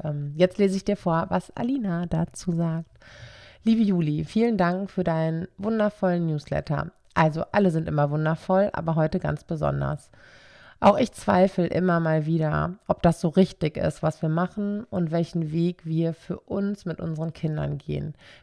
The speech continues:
Wenn ich dann aber sehe, wie unsere Tochter mit unserem Sohn umgeht oder wie sie selbstsicher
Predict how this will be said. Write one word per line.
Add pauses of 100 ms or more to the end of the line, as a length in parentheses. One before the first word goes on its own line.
Wenn
ich
dann
aber
sehe, (220)
wie
unsere
Tochter (500)
mit
unserem (100)
Sohn
umgeht (320)
oder
wie
sie
selbstsicher